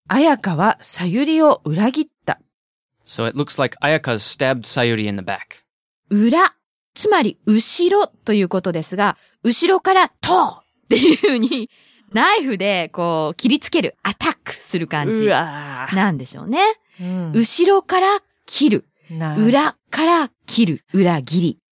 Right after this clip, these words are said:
Speaker 1: なるほどね。だって、敵には背中は見せないですからね。だから背中を見せているということは、その人を信じてる。つまり、友達、仲間だと思ってたのに、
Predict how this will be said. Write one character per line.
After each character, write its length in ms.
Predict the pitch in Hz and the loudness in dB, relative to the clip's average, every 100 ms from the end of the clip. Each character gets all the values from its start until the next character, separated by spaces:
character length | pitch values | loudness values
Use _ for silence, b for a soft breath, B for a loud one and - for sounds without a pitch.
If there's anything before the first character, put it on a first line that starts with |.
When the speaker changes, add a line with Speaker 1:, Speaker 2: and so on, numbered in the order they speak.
| _ _ | _ _
Speaker 1:
な 300 | 160 160 160 | -10 -6 -4
る 140 | 160 | -4
ほ 100 | 160 | -4
ど 100 | 151 | -4
ね。 600 | 156 165 208 254 269 285 - _ _ _ | -4 -2 0 0 0 -2 -6 _ _ _
だ 80 | 277 | -4
っ 80 | |
て、 380 | - 240 226 185 165 _ | 0 0 2 2 -2 _
敵 380 | 254 247 - 415 | -2 -2 -2 -2
に 180 | 453 320 | -2 2
は 320 | 254 254 202 | 4 4 2
背 160 | - | 0
中 300 | 190 247 262 | 0 0 2
は 300 | 247 240 220 - - | 4 4 2 -2 0
見 160 | 208 | 2
せ 140 | 208 220 | 2 0
な 100 | 160 | 0
い 60 | |
で 80 | 123 | -2
す 100 | - | -8
か 80 | 139 | -6
ら 100 | 165 | -4
ね。 220 | 277 320 _ _ _ | -4 -4 _ _ _
だ 80 | 208 | -8
か 100 | 170 | -6
ら 20 | |
背 140 | 202 | -2
中 260 | 233 269 294 | -2 2 2
を 60 | |
見 80 | 285 | 2
せ 160 | 302 269 | 0 0
て 160 | 214 | 0
い 20 | 190 | 2
る 120 | 247 | 0
と 100 | 214 | 0
い 60 | |
う 40 | 190 | -2
こ 140 | 190 | -4
と 120 | - | -2
は、 240 | 180 247 208 _ _ _ | 2 2 2 _ _ _
そ 200 | - 214 | 0 2
の 100 | 254 | 2
人 200 | 302 196 | 2 -2
を 40 | |
信 300 | 156 - 359 | -2 -2 -2
じ 120 | 370 220 | -4 -2
て 120 | 156 | -4
る。 180 | 127 - _ _ _ _ | -4 -10 _ _ _ _
つ 80 | 233 | 0
ま 100 | 214 | 2
り、 160 | 185 - _ | 2 -4 _
友 240 | - 208 330 | 0 2 4
達、 380 | 370 359 320 220 | 2 2 -2 0
仲 220 | 226 320 | 0 0
間 100 | 427 | 2
だ 100 | 359 | 2
と 120 | 214 | 2
思 120 | 196 | 0
っ 60 | 208 | -2
て 80 | 202 | -4
た 120 | 175 | -2
の 60 | |
に、 300 | 160 240 196 | 2 2 2